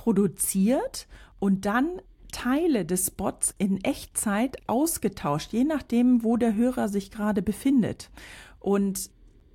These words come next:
das hat dazu geführt, dass die Spots wirklich als relevant wahrgenommen wurden, ne? Wenn ich unterwegs bin in der Stadt und, ähm, höre dann über mein Smartphone,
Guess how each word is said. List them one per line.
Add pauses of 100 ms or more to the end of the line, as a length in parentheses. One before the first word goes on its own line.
(140)
das (480)
hat
dazu
geführt,
dass
die
Spots
wirklich
als
relevant
wahrgenommen
wurden,
ne?
Wenn
ich
unterwegs
bin
in
der
Stadt (600)
und,
ähm, (220)
höre
dann
über
mein
Smartphone,